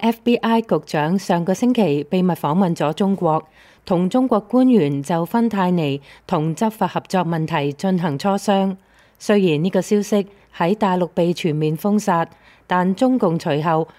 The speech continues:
好快放軟態度。喺十號，中共商務部、聯合公安部、應急管理部、海關總署同藥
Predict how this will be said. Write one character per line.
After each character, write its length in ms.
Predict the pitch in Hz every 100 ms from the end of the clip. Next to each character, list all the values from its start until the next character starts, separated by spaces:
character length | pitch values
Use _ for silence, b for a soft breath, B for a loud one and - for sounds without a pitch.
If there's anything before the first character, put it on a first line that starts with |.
| B
好 240 | - 160
快 280 | 202 190 180
放 260 | - 180 170
軟 160 | 156
態 220 | 165 170
度。 340 | 165 151 143 147 b b b b -
喺 140 | 165
十 160 | - 165
號， 300 | 170 151 147 B B B
中 220 | 285 277
共 160 | 208
商 240 | 185 226 226
務 140 | 170
部、 240 | 165 156 156
聯 260 | 160 156
合 100 | 170 -
公 220 | 220 220
安 160 | 220 220
部、 320 | 190 147 147 - -
應 280 | 202 202 208
急 140 | 240 226
管 180 | 160 170
理 140 | 175
部、 340 | 165 151 143 147 _ _
海 280 | - 160 196
關 320 | 254 247 247
總 240 | 175 156
署 120 | 175 156 156 -
同 280 | - 160 156
藥 160 | 156